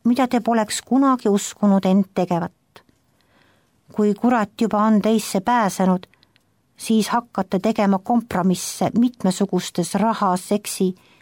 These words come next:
ja ausust puudutavates küsimustes. Mäletan üht meest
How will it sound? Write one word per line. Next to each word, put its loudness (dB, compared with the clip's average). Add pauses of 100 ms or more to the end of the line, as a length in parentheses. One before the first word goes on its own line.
(1300)
ja 0
ausust -2 (340)
puudutavates -4
küsimustes. -4 (960)
Mäletan 2
üht -4
meest 0